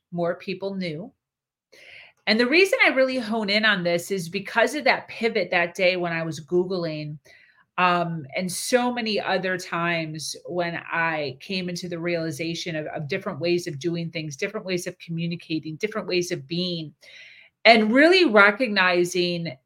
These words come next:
that I think so many people don't recognize, you know, we think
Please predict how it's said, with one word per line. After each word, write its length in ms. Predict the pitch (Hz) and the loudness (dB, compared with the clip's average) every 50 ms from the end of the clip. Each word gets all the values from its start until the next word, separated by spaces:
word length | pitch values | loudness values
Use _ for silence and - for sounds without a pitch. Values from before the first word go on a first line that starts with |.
| _ _ - | _ _ 2
that 140 | 180 208 196 | 6 6 6
I 100 | 196 190 | 6 6
think 220 | 196 226 214 196 | 2 -4 -4 -4
so 320 | - - - - - 262 262 | -4 -6 -4 -2 -2 -2 -2
many 180 | 254 254 254 226 | 0 -2 -4 -4
people 320 | - - 233 220 220 214 | -6 -6 -6 -2 -2 -2
don't 220 | 208 202 180 170 170 | 0 0 -2 0 2
recognize, 760 | 196 208 233 233 254 214 190 185 175 165 165 160 165 - - _ _ _ _ _ _ _ _ _ | 2 2 2 0 -4 -4 -2 0 0 0 0 -2 -4 -8 -16 _ _ _ _ _ _ _ _ _
you 80 | - 190 | -2 0
know, 80 | 196 190 | 0 2
we 180 | 208 240 226 | 2 0 -2
think 480 | 226 - 262 240 220 208 208 - - | -2 0 0 0 0 0 -6 -12 -20